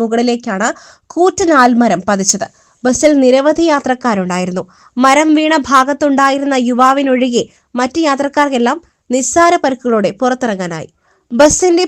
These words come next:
പിറകുവശത്തായി ഇരിക്കുകയായിരുന്ന യുവാവിനാണ് ഗുരുതരമായി പരിക്കേറ്റത്. നാട്ടുകാർ അറിയിച്ചതിനെ തുടർന്ന്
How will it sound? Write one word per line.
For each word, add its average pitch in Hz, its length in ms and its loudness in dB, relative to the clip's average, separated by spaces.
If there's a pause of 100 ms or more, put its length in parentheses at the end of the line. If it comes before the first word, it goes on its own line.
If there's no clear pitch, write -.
(120)
പിറകുവശത്തായി 311 880 0
ഇരിക്കുകയായിരുന്ന 262 680 0
യുവാവിനാണ് 233 520 0 (100)
ഗുരുതരമായി 240 560 -2
പരിക്കേറ്റത്. 190 460 -4 (560)
നാട്ടുകാർ 320 480 4
അറിയിച്ചതിനെ 294 500 4
തുടർന്ന് 247 360 4